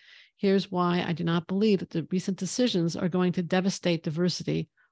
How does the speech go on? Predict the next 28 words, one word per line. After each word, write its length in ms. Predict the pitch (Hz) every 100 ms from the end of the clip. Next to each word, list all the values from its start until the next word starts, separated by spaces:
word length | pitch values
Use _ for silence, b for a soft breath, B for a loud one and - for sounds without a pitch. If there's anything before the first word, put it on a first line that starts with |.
| -
or 100 | 202
really 320 | 196 277 262
dramatically 640 | 165 185 190 214 226 - 165
change 680 | - 226 214 160 160 160 - _ -
the 80 | 185
admissions 500 | 170 175 185 170 - -
landscape. 600 | 165 156 151 - - - - -
Number 200 | 220 214
one, 420 | 196 160 143 147 - _ _
admissions 540 | 196 180 208 240 330 -
offices 580 | 185 190 196 196 180 -
for 100 | -
years 640 | 185 185 226 175 147 151 -
have 140 | 180 165
said 160 | 190
that 140 | 180 165
diversity, 760 | 165 220 240 180 147 139 175 _ -
that 80 |
the 80 | 160
diversity 400 | 160 208 - 196
they 260 | 165 233 302
seek 540 | 294 294 190 147 - _ -
is 80 | 165
about 240 | 185 -
much 320 | 190 233 -
more 240 | 202 170 165
than 180 | 170
race 460 | 170 170 170 165 -